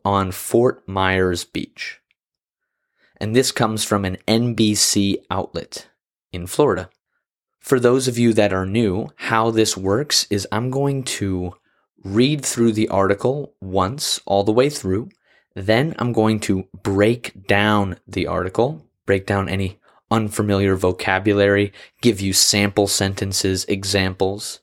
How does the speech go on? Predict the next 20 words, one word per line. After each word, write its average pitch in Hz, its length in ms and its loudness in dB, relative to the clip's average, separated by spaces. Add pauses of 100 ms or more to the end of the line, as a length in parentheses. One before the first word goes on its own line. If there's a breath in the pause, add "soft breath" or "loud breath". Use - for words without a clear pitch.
to 104 100 -6
help 98 180 -2
you 90 120 -2
understand. 131 640 -4 (560 soft breath)
And 104 220 -2
then 165 240 2
I'm 117 160 -2
going 107 300 0
to 98 120 -6
go 120 220 2
back 120 380 0
and 104 240 -4
read 151 200 2
the 143 120 0
article 120 360 0
through 104 600 -2
once 98 440 -8
more. 95 360 -6 (1120)
In 143 180 4
addition 110 760 -2